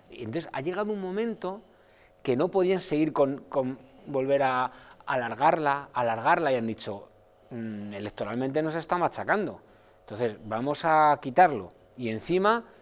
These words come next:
ahora están con el argumento, el otro día hay una entrevista en, en la cadena ser a, a Teo García de Gea, que ya en la pregunta está metido el puyazo, porque ya en la pregunta están junt-, diciendo como que Ayuso defiende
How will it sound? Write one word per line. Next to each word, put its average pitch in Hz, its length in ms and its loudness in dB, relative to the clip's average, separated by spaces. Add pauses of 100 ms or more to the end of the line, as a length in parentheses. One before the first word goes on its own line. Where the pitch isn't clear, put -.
(140)
ahora 135 140 0
están 160 260 -2
con 139 120 2
el 117 40 0
argumento, 196 720 -2 (340)
el 98 120 -14
otro 120 180 -8
día 123 180 -4
hay 131 140 0
una 131 120 -4
entrevista 131 600 -4
en, 123 160 -8
en 117 140 -8
la 117 80 2
cadena 123 320 -2
ser 143 200 -2
a, 101 280 -2
a 95 80 -10
Teo 117 180 -6
García 120 300 -2
de 127 80 0
Gea, 160 280 -6 (360)
que 120 120 2
ya 135 100 8
en 180 80 2
la 208 100 2
pregunta 196 680 -2 (260)
está 160 280 2
metido 165 320 4
el 131 80 2
puyazo, 123 600 -4 (240)
porque 117 180 -4
ya 135 60 6
en 170 80 4
la 190 60 0
pregunta 196 280 2
están 185 220 -8
junt-, 196 460 -8
diciendo 165 460 -2
como 127 240 -4
que 123 220 0 (560)
Ayuso 175 500 -2
defiende 226 760 -2